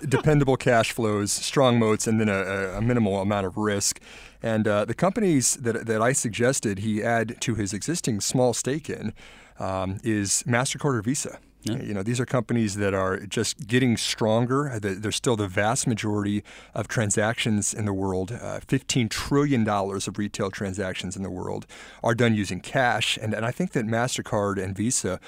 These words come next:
Speaker 1: are getting a step ahead in the mobile payment space. You see them get embedded with Apple Pay. I think they're not gonna be as easily disrupted as some might, might believe that they are. I think they still got plenty of growth in front of them.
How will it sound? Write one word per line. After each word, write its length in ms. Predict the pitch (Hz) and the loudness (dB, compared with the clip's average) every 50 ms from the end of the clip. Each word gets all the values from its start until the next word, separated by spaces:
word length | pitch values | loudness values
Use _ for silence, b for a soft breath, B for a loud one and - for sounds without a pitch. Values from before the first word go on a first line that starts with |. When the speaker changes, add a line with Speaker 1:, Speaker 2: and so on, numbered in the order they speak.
| B B B B B | B B B B B
Speaker 1:
are 120 | - 110 | -2 -2
getting 320 | 101 - 135 139 151 156 | 0 0 0 2 2 2
a 60 | 131 104 | 0 0
step 400 | - - - - 143 131 131 - | 0 0 2 2 2 2 2 0
ahead 560 | 110 101 - 127 120 107 95 95 95 98 113 - | -2 -2 2 2 2 4 4 2 0 -2 -4 -4
in 280 | - 113 104 101 98 98 | -2 -2 0 0 0 0
the 120 | 98 104 | 0 0
mobile 320 | 101 104 110 110 101 107 92 | 0 0 0 0 0 -2 -6
payment 340 | - - 110 101 95 92 - | -4 -4 -4 -2 -2 -2 -2
space. 520 | - - - - - - - - - - B B B B | -4 -4 -4 -10 -12 -6 -4 -4 -4 -4 B B B B
You 140 | - 107 | -6 -4
see 200 | - - - 123 | -4 -2 0 0
them 200 | 113 101 104 101 | 2 2 2 2
get 160 | 95 113 107 104 | 2 2 0 2
embedded 420 | 95 95 92 117 120 123 127 113 | 0 0 2 2 2 2 2 0
with 180 | 101 107 98 - | 0 -2 -2 0
Apple 300 | 107 101 98 - - - | 0 0 -2 -4 -6 -10
Pay. 420 | - - 135 131 123 123 123 123 | -4 -2 0 2 2 2 2 0
I 80 | - - | -2 -4
think 180 | - 120 107 - | -4 -4 -4 -2
they're 100 | 104 98 | -2 -2
not 260 | 101 110 113 117 117 | 0 2 2 0 0
gonna 200 | - 123 110 101 | 0 -2 -2 0
be 120 | 110 104 | 0 -2
as 140 | 101 101 - | 0 -2 -2
easily 300 | - 127 120 110 117 110 | -4 -4 -4 -2 -2 -2
disrupted 540 | 107 101 95 - - 123 117 107 - 110 98 | -2 -2 -4 -4 -2 -2 -2 -2 -2 -4 -6
as 80 | 101 - | -4 -4
some 240 | - - 113 107 110 | -4 -2 -2 0 0
might, 240 | 107 104 98 101 - B B B B B | 0 -2 -4 -6 -10 B B B B B
might 200 | 117 110 107 95 | -4 -4 -4 -2
believe 320 | - 110 104 110 117 104 | -4 -4 -2 0 0 -2
that 100 | 92 98 | -2 -4
they 160 | - - 101 95 | -6 -4 -6 -4
are. 160 | 92 98 95 | -4 -4 -4
I 40 | 95 | -4
think 180 | - 127 117 - | -4 -6 -4 -4
they 80 | 113 | -6
still 180 | 101 - - 107 | -8 -6 -6 -4
got 200 | 104 95 - - | -4 -4 -6 -6
plenty 260 | - - 123 113 104 | -4 -2 -2 0 0
of 60 | 95 | -2
growth 320 | 95 - 98 90 92 - - | -4 -4 -4 -4 -6 -8 -10
in 80 | - | -12
front 200 | - - 113 - | -10 -10 -10 -10
of 60 | - | -10
them. 160 | - - - | -14 -14 -16